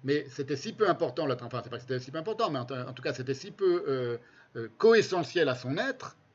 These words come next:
et à sa pensée qu'il a laissé la traduction en français être faite par un autre, Descartes. Ça en dit beaucoup sur son rapport à la langue latine et, et, et, et le rapport annexe qu'il avait à la langue française.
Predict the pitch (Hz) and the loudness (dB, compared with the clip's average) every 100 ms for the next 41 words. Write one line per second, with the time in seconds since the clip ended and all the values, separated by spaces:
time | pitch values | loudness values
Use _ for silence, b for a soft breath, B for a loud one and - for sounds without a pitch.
0 | _ 135 139 131 127 123 254 - 151 143 | _ -2 0 -2 -4 -6 -8 -4 0 0
1 | 135 233 160 160 160 - 156 127 139 131 | -2 -2 0 -2 -4 -6 -6 -6 -8 -4
2 | 247 269 b b b - 135 208 202 151 | -4 -4 b b b -10 -4 -4 0 0
3 | 139 113 104 - - _ _ 127 131 117 | 0 -2 -6 -10 -20 _ _ -6 -4 -4
4 | 104 - - _ _ _ _ _ _ _ | -8 -16 -20 _ _ _ _ _ _ _
5 | _ _ _ _ _ _ _ 120 117 156 | _ _ _ _ _ _ _ -12 -4 0
6 | 214 247 190 127 - 117 123 196 214 156 | 0 0 -2 -4 -8 -6 -4 0 2 2
7 | 127 131 127 110 - 247 165 120 113 110 | 2 0 -2 -4 -6 -4 0 0 -2 -6
8 | 113 117 - 123 127 131 - 123 - 123 | -6 -8 -10 -10 -10 -12 -10 -12 -10 -10
9 | 131 120 117 117 156 123 151 196 - 117 | -8 -8 -8 -8 -4 -2 0 -2 -6 -8
10 | 117 175 135 131 131 117 - 123 127 | -4 -2 -2 -4 -6 -12 -16 -18 -20